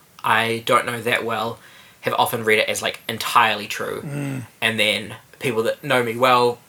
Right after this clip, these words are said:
Speaker 1: you know, have read it and, you know, they've recognised some bits, but they also know that, you know, it's not all, all entirely true. Uh, and I really like playing with that idea. Like, I
Speaker 2: Yeah, yeah.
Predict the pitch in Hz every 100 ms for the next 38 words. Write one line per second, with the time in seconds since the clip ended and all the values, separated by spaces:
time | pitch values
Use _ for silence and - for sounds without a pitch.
0 | _ 135 110 110 113 120 113 - 110 104
1 | - 120 104 104 113 113 113 104 113 120
2 | 113 107 - 110 107 104 104 107 107 104
3 | 104 - _ _ _ _ _ _ _ 113
4 | 104 98 104 120 113 - 107 117 117 -
5 | _ _ - 107 104 113 110 104 92 117
6 | - 110 - _ - _ _ - - -
7 | - - - - - 147 147 147 151 175
8 | 185 110 98 - - - - _ _ -
9 | 113 110 110 110 107 104 104 101 127 139
10 | 120 135 123 147 131 131 135 127